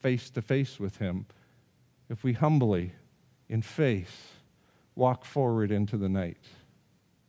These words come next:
And in spiritual language, or in language of spiritual formation, we might even say this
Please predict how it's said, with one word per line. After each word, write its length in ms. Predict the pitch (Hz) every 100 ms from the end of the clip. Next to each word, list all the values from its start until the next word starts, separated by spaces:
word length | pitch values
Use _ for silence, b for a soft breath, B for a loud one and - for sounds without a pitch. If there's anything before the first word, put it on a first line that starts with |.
| _ _ B B -
And 140 | 208
in 60 | 214
spiritual 560 | - 247 269 254 226
language, 440 | 190 190 202 208 202
or 80 |
in 100 | 190
language 360 | 190 202 214 180
of 80 | 180
spiritual 480 | - 226 220 208 180
formation, 560 | 202 185 214 233 -
we 140 | 202 190
might 200 | 196 196
even 200 | 175 170
say 220 | 202 196
this 360 | 220 220 -